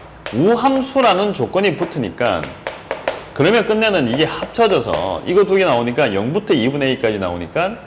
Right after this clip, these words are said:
이거 이렇게 작아. 그러면 우함수가 나오니까 끝내는 함수는 이 분의 A부터 해서, 마이너스 이 분의 A부터 A까지에 대한 함수가 일단은 우리가 알 수 있는 모양입니다.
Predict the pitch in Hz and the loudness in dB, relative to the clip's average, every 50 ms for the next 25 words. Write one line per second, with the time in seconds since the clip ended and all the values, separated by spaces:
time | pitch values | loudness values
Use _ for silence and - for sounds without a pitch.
0 | - - - - - - 110 110 95 98 127 131 131 - 139 - - 92 82 82 | -20 -20 -20 -20 -14 -8 -6 -4 0 2 2 2 2 0 -4 -6 -4 -6 -4 -4
1 | - 127 117 87 78 80 - - - - - - - - - - 156 185 220 208 | -2 -2 -2 -4 -4 -8 -12 -16 -20 -20 -20 -20 -20 -20 -4 0 2 2 4 4
2 | 185 147 123 107 110 123 151 170 185 190 233 226 214 180 151 139 123 113 104 92 | 2 2 2 0 2 2 4 2 4 2 2 4 4 4 2 0 2 0 0 0
3 | - - 202 208 226 196 151 127 - - - 117 120 123 123 - 202 160 107 90 | 0 -2 0 0 2 2 0 -2 -4 -6 -6 -4 -4 -4 -2 -2 -2 -2 -2 -2
4 | - 135 - - - - - - - 101 127 151 170 190 180 165 - - 220 226 | -4 -6 -10 -14 -18 -20 -20 -12 -6 -2 0 0 2 2 0 0 0 -2 0 0
5 | 214 185 151 143 - - 143 120 117 104 104 87 82 95 - - - - - - | 0 -2 -4 -4 -4 0 2 2 2 2 0 -2 -4 -4 -6 -8 -12 -14 -14 -14
6 | - - - - - - - - - - - - - - - - - - - - | -14 -14 -14 -14 -14 -14 -18 -20 -20 -14 -14 -14 -14 -14 -18 -18 -18 -16 -16 -16
7 | - - - - - - 98 95 95 104 143 190 208 202 - 156 156 151 160 147 | -18 -20 -20 -20 -12 -4 2 2 4 4 4 2 0 0 0 0 0 0 0 0
8 | 139 127 104 104 - - 156 139 - - 170 196 185 160 - 139 127 113 110 104 | 0 0 0 -2 -2 -2 -2 -2 0 0 2 2 2 2 2 0 0 0 0 0
9 | 107 107 104 107 - 113 107 104 98 - - 135 139 110 95 - 104 110 139 170 | 0 -2 -4 -4 -6 -8 -6 -6 -6 -6 -2 -2 0 -2 0 -2 -2 -2 0 -2
10 | 196 202 190 - 92 92 82 117 127 - - - 92 113 151 165 165 - 196 170 | -2 -4 -6 -8 -10 -4 -2 -2 -2 0 -2 0 2 2 2 2 0 -2 -2 0
11 | 143 127 113 113 127 127 110 90 82 78 73 - - | 0 2 2 4 2 2 2 -2 -6 -8 -10 -12 -16